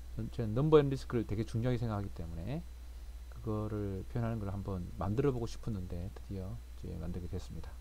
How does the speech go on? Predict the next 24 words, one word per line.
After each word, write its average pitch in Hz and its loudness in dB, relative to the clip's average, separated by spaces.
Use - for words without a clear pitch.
이 117 -4
주소를 135 4
들어가 120 2
보시면 113 -2
이렇게 117 0
나옵니다. 92 -2
그래서 104 -6
이제, 90 -4
어, 107 -4
파일을 156 6
셀렉트 135 -2
해야 120 2
되죠. 110 -4
예, 92 -6
그래서 101 -6
미리 110 -2
정의된 110 -2
파일을 107 -4
셀렉트 - -6
했습니다. 98 -6
그, 95 -4
그 - -8
아래에 147 8
있는 113 0